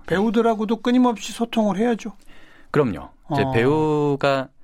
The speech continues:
Speaker 2: 결국에는 이 작품을 말해주고 표현해주는 그런 역할을 하기 때문에
Speaker 1: 그러니까요.
Speaker 2: 너무너무 중요하고요.
Speaker 1: 네.
Speaker 2: 그래서 특히 뭐 늘 그러려고 노력하지만 특히 초연 작업을 할 때는 정말 많은 이야기를
Speaker 1: 음.
Speaker 2: 나누고 또 많이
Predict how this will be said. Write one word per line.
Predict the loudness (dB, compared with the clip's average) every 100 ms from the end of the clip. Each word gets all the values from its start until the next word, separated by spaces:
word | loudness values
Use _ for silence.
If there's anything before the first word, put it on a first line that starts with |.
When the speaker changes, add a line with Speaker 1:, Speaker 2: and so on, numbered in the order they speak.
| -20 -20 -4
Speaker 2:
결국에는 | -2 0 0 0
이 |
작품을 | -2 -4 -4 -2 0 0
말해주고 | -2 -2 -4 -6 -4 -4 -4
표현해주는 | -2 -2 -2 -4 -4 -2 -2 -2
그런 | -2 -2 -2 -4 -4
역할을 | -4 -2 -2 -2
하기 | -4
때문에 | -2 -2 -2 -2 -2
Speaker 1:
그러니까요. | -2 -2 -4 -6 -2
Speaker 2:
너무너무 | 0 2 2 2 0
중요하고요. | -4 -6 -4 -4 -4 -4 -2 -2
Speaker 1:
네. | -2
Speaker 2:
그래서 | 0 0 0 -2 -6 -14 -18 -18 -18 -18 -10
특히 | -10 -6 -2 0 0 0 0
뭐 | 0 2
늘 | 2 2 -2 -4
그러려고 | 2 4 4 2 0
노력하지만 | 0 -2 -2 -2 0 0 0
특히 | -4 -4
초연 | 0 2 2 2
작업을 | 2 2 0 0
할 | -2
때는 | 0 0 2 0
정말 | -2 0 0
많은 | 0 0 0 2
이야기를 | 2 0 -4 -6 -4 -2
Speaker 1:
음. |
Speaker 2:
나누고 | -2 -4 -6 -4 -4 -4 -4
또 |
많이 | -2 -2 -2 -6